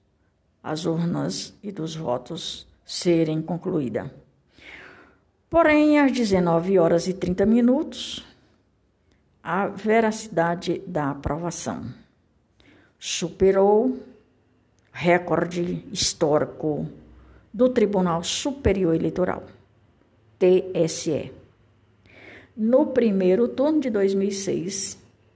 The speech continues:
chegou-se a mais de noventa por cento dos votos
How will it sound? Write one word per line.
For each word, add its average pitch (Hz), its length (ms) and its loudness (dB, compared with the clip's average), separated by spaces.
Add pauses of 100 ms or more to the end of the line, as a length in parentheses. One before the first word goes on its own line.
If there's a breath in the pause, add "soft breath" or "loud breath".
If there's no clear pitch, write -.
(1900 loud breath)
chegou-se 202 1160 2
a 196 140 0
mais 180 440 4
de 165 140 -4
noventa 190 920 0
por 262 380 -4
cento 175 480 -2
dos 165 240 -4
votos 147 1300 -8